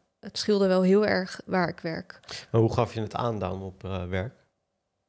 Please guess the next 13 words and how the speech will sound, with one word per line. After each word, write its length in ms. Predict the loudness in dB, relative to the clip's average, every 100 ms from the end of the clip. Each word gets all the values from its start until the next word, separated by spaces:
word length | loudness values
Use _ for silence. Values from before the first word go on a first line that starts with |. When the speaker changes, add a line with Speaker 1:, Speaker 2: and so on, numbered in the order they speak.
| _ _ _ _ -20 -20 -14 -2
Speaker 1:
Eh, 140 | 2 4
ja, 80 |
omdat 200 | 4 2
ik 60 | 0
via 280 | 2 4 4
de, 420 | 4 4 2 2
de, 80 | 0
het 360 | 0 0 -2 -2
U 160 | 0
W 40 | 0
V 80 |
eigenlijk 420 | 2 2 2 -2 -4
werk, 400 | -2 -2 -8